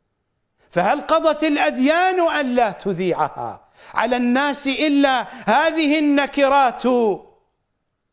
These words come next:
يدي بيد المستضعفين أريهم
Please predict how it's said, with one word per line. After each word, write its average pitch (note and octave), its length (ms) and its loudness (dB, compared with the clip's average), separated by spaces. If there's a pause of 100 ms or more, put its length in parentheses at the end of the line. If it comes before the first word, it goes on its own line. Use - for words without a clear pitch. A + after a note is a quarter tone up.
(1400)
يدي B3+ 600 0 (600)
بيد D#4+ 460 2
المستضعفين A#3 1400 0
أريهم D#3 880 -2